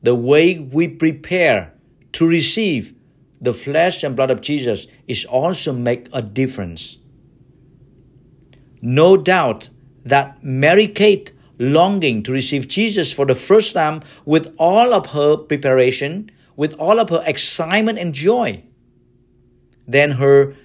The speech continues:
vitality is what it can be seen through her enthusiasm with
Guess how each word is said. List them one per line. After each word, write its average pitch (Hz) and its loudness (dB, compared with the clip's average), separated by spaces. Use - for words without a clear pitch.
vitality 143 0
is 135 2
what 143 2
it 160 -6
can 147 -6
be 143 0
seen 143 -2
through 151 0
her 135 0
enthusiasm 147 -2
with 131 0